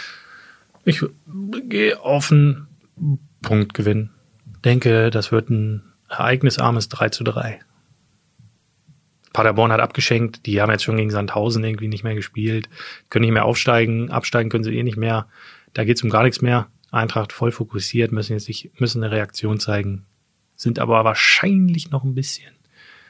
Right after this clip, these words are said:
äh, noch nicht gefestigt genug, um Paderborn zu zerlegen, von daher zwei zu eins.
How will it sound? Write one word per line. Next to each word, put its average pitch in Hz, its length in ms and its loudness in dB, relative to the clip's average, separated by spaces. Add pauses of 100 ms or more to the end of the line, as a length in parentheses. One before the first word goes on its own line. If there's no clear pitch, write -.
(520)
äh, 120 300 0
noch 113 240 -4
nicht 170 220 2
gefestigt 139 480 -2
genug, 123 320 -2
um 113 140 -2
Paderborn 113 460 0
zu 107 340 -4 (100)
zerlegen, 110 500 2
von 107 160 -6
daher 101 240 -2
zwei - 160 -4
zu - 120 -6
eins. 110 120 -6